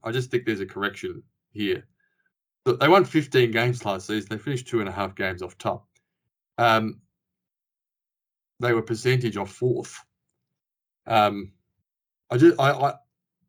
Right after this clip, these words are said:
they still have a number of older players who they rely on, who I feel like they,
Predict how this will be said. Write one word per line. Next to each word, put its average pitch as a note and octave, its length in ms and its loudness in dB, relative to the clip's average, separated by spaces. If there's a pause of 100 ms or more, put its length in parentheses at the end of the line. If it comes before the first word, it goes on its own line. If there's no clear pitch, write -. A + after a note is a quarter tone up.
(540)
they C#3+ 120 4
still F#3+ 400 6
have C#3 340 2
a C3 80 -6
number C3 540 2
of A#2 180 2 (320)
older C3 280 2
players A#2 440 2
who A2+ 100 -2
they G2+ 160 -2
rely G2 420 -2
on, F#2 380 -8 (340)
who G#2+ 140 -2
I G2 100 0
feel G#2+ 320 4
like G2 380 -4 (840)
they, A2 140 0